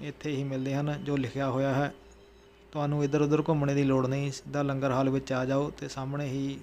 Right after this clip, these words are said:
ਵੀਰ ਬੈਠੇ ਹੁੰਦੇ ਹਨ। ਇਸ ਸਥਾਨ 'ਤੇ ਆ ਕੇ ਆਪਣਾ ਬੁਕਿੰਗ ਕਰ ਸਕਦੇ ਹੋ ਤੁਸੀਂ। ਇਹ ਜੋ ਸਾਹਮਣੇ ਤੁਸੀਂ ਦੇਖ ਰਹੇ ਹੋ ਚਾਹ ਲਿਖਿਆ ਹੋਇਆ,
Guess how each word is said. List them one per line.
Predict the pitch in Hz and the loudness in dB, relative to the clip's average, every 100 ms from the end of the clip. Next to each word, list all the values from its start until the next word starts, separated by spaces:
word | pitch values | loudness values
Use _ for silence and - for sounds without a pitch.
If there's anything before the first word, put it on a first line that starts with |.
| - | -14
ਵੀਰ | 143 139 135 | -10 -6 -4
ਬੈਠੇ | 127 - 131 | -6 -6 -6
ਹੁੰਦੇ | 135 135 | -4 -4
ਹਨ। | 139 139 - - - - - - | -4 -8 -12 -20 -20 -20 -20 -12
ਇਸ | 143 131 | -10 -8
ਸਥਾਨ | 139 - 135 | -10 -6 -8
'ਤੇ | 131 135 | -6 -4
ਆ | 131 | -4
ਕੇ | 135 | -4
ਆਪਣਾ | 131 135 | -4 -4
ਬੁਕਿੰਗ | 135 131 - 135 | -4 -6 -6 -8
ਕਰ | 131 127 | -6 -6
ਸਕਦੇ | - 131 120 | -4 -6 -6
ਹੋ | |
ਤੁਸੀਂ। | 120 117 113 - - - - - - - 151 | -8 -10 -12 -16 -20 -20 -20 -20 -20 -12 -4
ਇਹ | |
ਜੋ | 156 | -2
ਸਾਹਮਣੇ | 143 147 165 | 0 0 2
ਤੁਸੀਂ | 165 156 160 | 2 0 0
ਦੇਖ | 143 139 | 0 0
ਰਹੇ | 147 147 | 2 4
ਹੋ | 147 147 - - - - - - - - - | 4 0 -12 -20 -20 -20 -20 -20 -20 -20 -10
ਚਾਹ | 139 151 | -6 -2
ਲਿਖਿਆ | 151 135 139 | -2 0 -2
ਹੋਇਆ, | 127 139 139 | -2 -2 -4